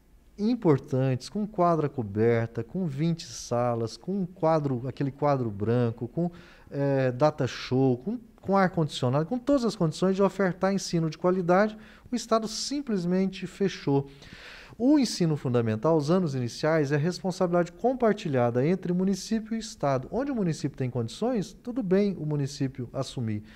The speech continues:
Só que o município tem uma responsabilidade anterior a essa, que é a educação infantil. A creche pra crianças de zero a três anos e a pré-escola pra crianças de quatro a cinco. E só tem sentido o Estado abrir mão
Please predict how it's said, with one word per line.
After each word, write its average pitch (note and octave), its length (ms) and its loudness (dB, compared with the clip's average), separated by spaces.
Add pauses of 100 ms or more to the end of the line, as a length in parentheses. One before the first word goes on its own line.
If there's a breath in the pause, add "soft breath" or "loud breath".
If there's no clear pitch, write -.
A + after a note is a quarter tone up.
(200 loud breath)
Só G#3 220 0
que G#3+ 100 -2
o A3 40 0
município G3 440 0
tem G3 120 0
uma G3 100 4
responsabilidade F3+ 680 0
anterior F3+ 640 2
a A#2+ 80 4
essa, E3 380 4
que - 220 -4
é D#3+ 60 4
a E3+ 100 4
educação E3+ 600 -2
infantil. E3+ 680 -2 (380 loud breath)
A C3 120 -8
creche G#3+ 800 4
pra D#3 240 -4
crianças A#2+ 680 -4
de A2+ 100 -8
zero A#2+ 300 0
a A#2 60 0
três A2+ 340 -4
anos E3+ 300 0
e E3 60 2
a E3+ 60 2
pré-escola D#3+ 1080 0 (360 loud breath)
pra C3+ 140 -4
crianças B2+ 540 -4
de A#2+ 80 -8
quatro B2+ 380 -2
a A#2+ 40 -4
cinco. G#2+ 380 -10 (320 loud breath)
E C3 60 -8
só F#3 180 0
tem G#3 240 0
sentido D3+ 500 -2
o C3 40 0
Estado F#3+ 500 -2
abrir F#3 260 -2
mão C#3+ 420 2